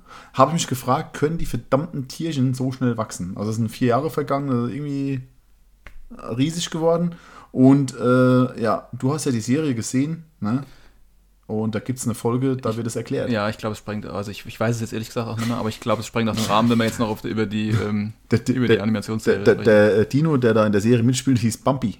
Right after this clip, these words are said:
Speaker 2: Ja.
Speaker 1: Nicht Bambi, Bumpy.
Speaker 2: Genau, genau.
Speaker 1: Genau, und, äh, der, äh, wurde durch Ingen so gezüchtet, oder alle Dinos wurden so gezüchtet, dass sie schneller wachsen.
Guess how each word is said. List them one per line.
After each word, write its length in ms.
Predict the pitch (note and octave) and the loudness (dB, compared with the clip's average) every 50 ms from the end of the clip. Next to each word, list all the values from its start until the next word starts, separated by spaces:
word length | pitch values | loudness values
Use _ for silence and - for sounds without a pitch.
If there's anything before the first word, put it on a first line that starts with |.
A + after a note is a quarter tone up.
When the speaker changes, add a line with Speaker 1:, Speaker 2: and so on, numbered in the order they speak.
| _ _ _ _ - - - - - - - - - - - - - - - - | _ _ _ _ -20 -20 -20 -20 -20 -20 -20 -20 -20 -20 -20 -20 -20 -18 -2 2
Speaker 2:
Ja. 80 | B2 A#2+ | 2 2
Speaker 1:
Nicht 140 | - - - | 4 4 4
Bambi, 280 | A2 G#2+ B2 B2 B2+ | 4 6 6 6 4
Bumpy. 500 | A2+ - - A#2 C3+ C3+ C3 - - - - - | 2 2 0 0 0 -2 -2 -2 -2 -2 -2 -2
Speaker 2:
Genau, 280 | - C3 B2+ A2+ G2 G2 - - | 0 0 0 0 -2 -6 -10 -14
genau. 180 | - A2+ G2+ - | -12 -10 -6 -4
Speaker 1:
Genau, 240 | C3+ B2 G2+ F2+ E2+ | -2 -2 -2 -2 -2
und, 300 | - - G#2+ G#2 G2 F2+ | -4 -4 -4 -4 -2 -2
äh, 160 | F#2+ A2 G2 - - | -4 -4 -6 -6 -4
der, 380 | - G#2+ G#2 A2+ A#2 A#2 - - | 0 2 4 4 4 2 0 -4
äh, 260 | - F#2+ A2+ A2 G#2+ A2 | -4 -4 -2 -2 -2 -2
wurde 240 | A2 A2+ A2 A2 | -4 -4 -4 -6
durch 340 | G2+ - - A#2 A2 - - | -6 -6 -4 -4 -4 -6 -6
Ingen 360 | - B2 B2+ B2+ B2 A#2+ A#2 | -2 0 0 0 2 0 0
so 140 | A2 B2 C3 | 0 0 -2
gezüchtet, 480 | B2+ A#2+ B2 - C3 B2+ B2+ - C3 - | -2 -4 -4 -2 -2 -2 -2 -4 -6 -2
oder 180 | - G2 - | 0 0 2
alle 160 | - - D#3 D#3 | 4 4 4 4
Dinos 400 | B2+ B2 A2 A#2+ C3 B2+ B2+ B2 | 4 4 4 6 4 4 2 0
wurden 160 | A#2 A#2 A2 | 0 0 0
so 100 | A#2+ A2+ | 0 -2
gezüchtet, 460 | A#2 A#2+ - - B2+ B2+ - B2+ B2 | -4 -6 -4 -4 -4 -4 -6 -6 -4
dass 120 | G#2+ G#2+ G#2 | -4 -4 -4
sie 60 | G2+ | -4
schneller 260 | - A2+ G#2+ G2+ G2 | -4 -4 -4 -2 -2
wachsen. 320 | G2 G2 - - - F#2 | -4 -6 -6 -4 -6 -6